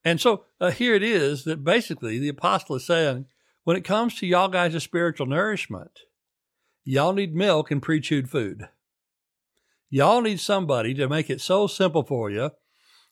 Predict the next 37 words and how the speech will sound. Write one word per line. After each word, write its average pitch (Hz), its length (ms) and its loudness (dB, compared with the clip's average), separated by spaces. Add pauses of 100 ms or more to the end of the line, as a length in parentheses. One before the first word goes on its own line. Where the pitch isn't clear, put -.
(120)
and, 156 360 0
and, 156 220 -2
and, 147 200 -2
and 147 220 0
just 147 260 -2
give 185 260 2
this 185 220 2
to 190 200 2
you 151 280 2 (180)
so - 140 0
you 165 240 4
can 214 180 -2
get 185 160 0
sustained 196 720 0
enough 139 800 -2 (640)
that 151 200 2
you 190 380 2
can 170 160 4
get 147 240 2
back 202 280 4
up 156 220 0
to 165 60 0
elementary 190 420 2
school. 127 500 0 (320)
You 202 240 4
need 196 220 0
someone 180 340 2
to 151 80 -2
teach 196 340 -6
you 180 100 4
again 165 580 0 (640)
the 175 180 4
elementary 175 580 2
principles 139 1080 0 (800)
of 139 240 4
the 139 140 0
oracles 131 880 2